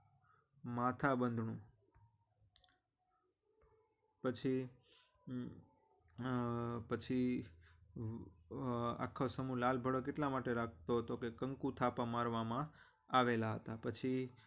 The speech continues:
અ, વર જુઓ તો જરિયન જામો પહેરેલો હતો અને પત્ની જો એની, બરોબર છે, તો પંચરંગી પટોળું હતું, પંચરંગી પટોળું હતું. બરોબર છે?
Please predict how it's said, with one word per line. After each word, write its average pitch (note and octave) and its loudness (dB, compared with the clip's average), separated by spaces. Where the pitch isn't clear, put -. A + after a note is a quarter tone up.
અ, B2+ -2
વર B2 4
જુઓ C#3 4
તો A#2+ 0
જરિયન B2 2
જામો B2+ 2
પહેરેલો A#2 4
હતો A2+ -2
અને A#2+ 0
પત્ની B2+ 0
જો A#2+ 2
એની, A#2 -2
બરોબર C3 2
છે, B2+ -4
તો B2 -2
પંચરંગી B2+ 0
પટોળું B2+ 4
હતું, A2 -6
પંચરંગી B2+ 0
પટોળું B2 4
હતું. A2+ -6
બરોબર B2+ 0
છે? B2 -6